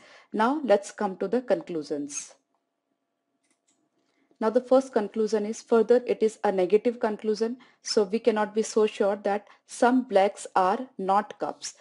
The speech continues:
See, we know that some blacks are cups because we have common portion over here also and over here also. This, this portion is common between cups and black, and here also this portion is common between cups and blacks.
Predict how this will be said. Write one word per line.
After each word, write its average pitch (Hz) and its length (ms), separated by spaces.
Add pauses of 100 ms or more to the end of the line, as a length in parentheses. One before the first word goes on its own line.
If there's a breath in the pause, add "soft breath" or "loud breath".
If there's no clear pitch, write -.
(160 soft breath)
See, - 220
we 240 220
know 254 200
that 247 340 (140)
some 240 440
blacks 196 460
are 185 200 (100)
cups - 400 (280 soft breath)
because 208 340
we 208 140
have 262 260
common 180 320
portion 180 480
over 190 180
here 214 380
also 202 380
and 185 280
over 180 200
here 185 320
also. - 380 (560 soft breath)
This, 190 140
this - 240
portion 202 440
is 202 120
common 190 340
between 196 340
cups 269 340
and 202 180
black, 202 360 (280 loud breath)
and 202 160
here 208 240
also 202 360
this 190 200
portion 185 380
is 190 120
common 165 360
between - 400
cups 151 260
and 202 220
blacks. - 360